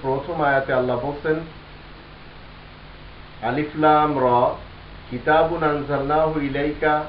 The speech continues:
লিতুখরিজান নাস মিনাজ জুলুমাতি ইলান নূর বিইذনি রাব্বিহিম ইলা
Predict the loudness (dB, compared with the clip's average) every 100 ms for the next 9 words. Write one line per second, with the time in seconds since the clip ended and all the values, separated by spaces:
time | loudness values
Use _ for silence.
0 | -10 -10 -8 -6 -6 -6 -6 -2 -2 0
1 | 0 0 0 -6 -8 -4 -2 -4 -4 -2
2 | -2 -2 -2 -4 -4 -2 -2 -2 -4 -8
3 | -18 -18 -20 -20 -20 -20 -20 -20 -20 -20
4 | -16 -10 -8 -6 -4 2 4 4 4 0
5 | -2 -2 0 2